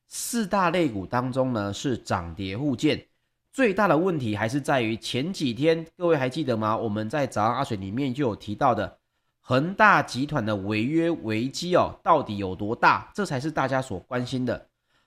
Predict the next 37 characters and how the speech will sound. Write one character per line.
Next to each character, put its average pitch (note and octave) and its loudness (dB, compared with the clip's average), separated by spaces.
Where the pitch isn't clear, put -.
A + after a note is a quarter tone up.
目 B3+ 4
前 D3 0
看 D#3+ -2
来， G#2 0
这 A#3 0
个 F#3 2
中 A#3+ 0
国 C3 -2
房 C#3 0
地 F3+ -2
产 D3+ -2
的 A#2 -2
巨 E3+ -6
头 B2+ 0
呢， A2+ -2
恒 D3 2
大 G3 8
它 F3 -2
的 F3+ 6
债 F#3+ 4
务 E3+ 4
哦， G#2+ 2
总 E3 4
体 G#3+ -2
来 A#2 4
说 E3+ 4
是 E3+ 0
负 E3+ 0
债 C#3+ 4
高 D3+ 4
达 A2 2
三 F3 0
千 E3+ 0
亿 D#3+ -2
美 F#2+ -2
元 F#2 -8
哦。 G#2 -2